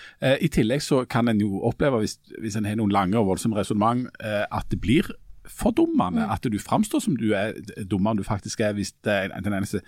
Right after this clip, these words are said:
Speaker 1: plassen du får er liksom hundre tegn i en eller annen, eh, artikkel. Eh, for mediene driver jo og forenkler, rett og slett.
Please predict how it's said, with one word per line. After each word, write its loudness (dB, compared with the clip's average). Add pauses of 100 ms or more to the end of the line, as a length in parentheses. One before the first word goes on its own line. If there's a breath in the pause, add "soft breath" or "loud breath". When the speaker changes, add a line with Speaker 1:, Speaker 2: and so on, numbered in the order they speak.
(520 loud breath)
Speaker 1:
plassen -2
du 0
får 2
er 2
liksom -2
hundre 0
tegn 2
i 2
en 0
eller 0
annen, 0
eh, -2
artikkel. -4
Eh, 0 (280)
for -6 (120)
mediene 0
driver 0
jo 0
og -2
forenkler, -4
rett -8
og -6
slett. -6